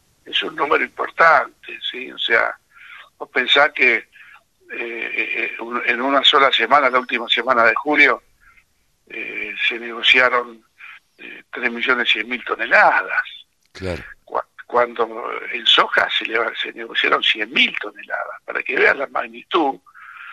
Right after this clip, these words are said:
Speaker 1: de que el mercado de soja ya prácticamente se está quedando sin, sin disponible, no porque no lo hubiera, sino porque el productor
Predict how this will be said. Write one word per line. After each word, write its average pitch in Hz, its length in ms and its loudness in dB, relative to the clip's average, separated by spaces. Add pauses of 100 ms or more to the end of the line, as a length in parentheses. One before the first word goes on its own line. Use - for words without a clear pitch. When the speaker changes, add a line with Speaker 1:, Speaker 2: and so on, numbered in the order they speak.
(480)
Speaker 1:
de - 220 -4
que 139 400 2
el 107 120 -10
mercado 131 380 2
de 120 60 2
soja 151 360 2
ya 123 200 0
prácticamente 143 960 0 (760)
se - 140 -6
está 131 180 -2
quedando 131 420 0
sin, 123 480 0 (440)
sin 131 180 -6
disponible, 143 720 0 (140)
no 151 200 -2
porque 135 280 -2
no 131 120 0
lo 131 120 0
hubiera, 151 340 2
sino 123 260 -4
porque 110 240 -8
el - 60 -16
productor 120 600 -2